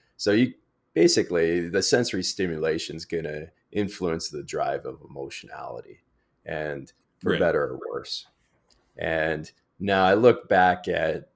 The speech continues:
Speaker 1: at your wall there, and you've got at least three guitars up there, a few
Speaker 2: Oh, there's
Speaker 1: records.
Speaker 2: twenty-three guitars behind me.
Speaker 1: <laughs>
Speaker 2: There's some on the floor.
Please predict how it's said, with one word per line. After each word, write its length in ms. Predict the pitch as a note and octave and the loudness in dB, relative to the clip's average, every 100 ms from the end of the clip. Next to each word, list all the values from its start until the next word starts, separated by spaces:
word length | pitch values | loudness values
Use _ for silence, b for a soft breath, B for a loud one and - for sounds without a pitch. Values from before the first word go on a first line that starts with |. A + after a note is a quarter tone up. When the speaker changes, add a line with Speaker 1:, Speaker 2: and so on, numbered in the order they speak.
| - | -6
Speaker 1:
at 220 | F2 E2+ | -2 0
your 180 | E2+ E2+ | 0 0
wall 440 | F2 F2+ F#2 F#2 | 2 4 4 4
there, 280 | D#2+ D#2+ E2 | 2 0 2
and 160 | E2 F2+ | 0 -2
you've 160 | F#2+ | -2
got 340 | - F#2 F2 D#2 | 0 2 2 0
at 180 | - G#2 | -2 2
least 360 | B2 B2+ - - | 4 4 0 0
three 240 | B2 A#2+ | 4 6
guitars 560 | G2+ - G2 F2+ F2 F2+ | 4 0 -2 0 0 -2
up 240 | F2 - | -4 -4
there, 240 | F2 F2 | -2 -2
a 60 | F2 | -4
few 300 | - A#2 G2+ F#2+ | -4 -2 0 6
Speaker 2:
Oh, 100 | A#2+ | 8
there's 220 | C3 C3+ | 8 6
Speaker 1:
records. 160 | D#3 - | 0 2
Speaker 2:
twenty-three 800 | F3 E3 C3+ B2 C#3 B2 A2 G2+ | 2 4 4 4 4 4 4 4
guitars 600 | G#2 F2+ A2 F2+ F#2 G2 | 4 4 2 4 0 0
behind 420 | F#2 F#2 E2+ E2 | 2 2 2 0
me. 140 | D#2+ - - - - - - | -2 -4 -6 -4 -4 -2 -2
Speaker 1:
<laughs> 480 | - - - - - | -2 -4 -8 -6 -6
Speaker 2:
There's 300 | A2 A2 G#2+ | 4 4 6
some 240 | C#3 C3+ | 6 8
on 160 | C3+ B2+ | 8 6
the 80 | B2 | 2
floor. 560 | - C#3 G#2+ E2+ - | 2 6 6 4 -2